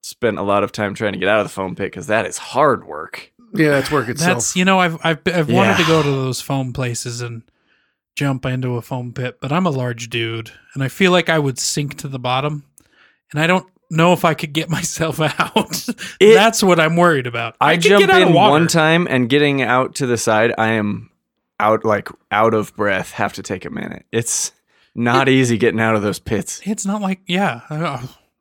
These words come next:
Speaker 3: so,
Speaker 1: It's
Speaker 3: yeah, I
Speaker 1: tough.
Speaker 3: haven't done it yet.
Speaker 1: It's,
Speaker 3: Prob-
Speaker 1: but it's also really fun. Like,
Speaker 3: Probably won't.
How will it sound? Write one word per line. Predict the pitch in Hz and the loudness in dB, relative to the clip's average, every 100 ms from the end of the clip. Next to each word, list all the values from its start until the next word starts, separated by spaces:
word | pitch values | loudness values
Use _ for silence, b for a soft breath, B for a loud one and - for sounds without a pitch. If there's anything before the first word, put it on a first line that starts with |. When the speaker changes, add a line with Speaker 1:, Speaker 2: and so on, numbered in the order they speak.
| _ _ _ _ - | _ _ _ _ -12
Speaker 3:
so, | - 147 | -4 -2
Speaker 1:
It's | 113 - | 0 -2
Speaker 3:
yeah, | 160 156 | 0 2
I | |
Speaker 1:
tough. | 160 | 2
Speaker 3:
haven't | 175 139 | 0 -2
done | 131 123 | -4 -4
it | |
yet. | 123 123 - _ _ _ _ _ - | -6 -8 -10 _ _ _ _ _ 0
Speaker 1:
It's, | 185 214 - | 2 2 0
Speaker 3:
Prob- | 190 185 | -2 2
Speaker 1:
but | 226 | 4
it's | 220 | 4
also | 254 302 131 | 0 0 2
really | 131 123 | 4 2
fun. | - 113 175 - | 0 -4 -4 -12
Like, | - 120 | -8 -6
Speaker 3:
Probably | 139 214 | -8 -10
won't. | 208 202 247 | -10 -10 -12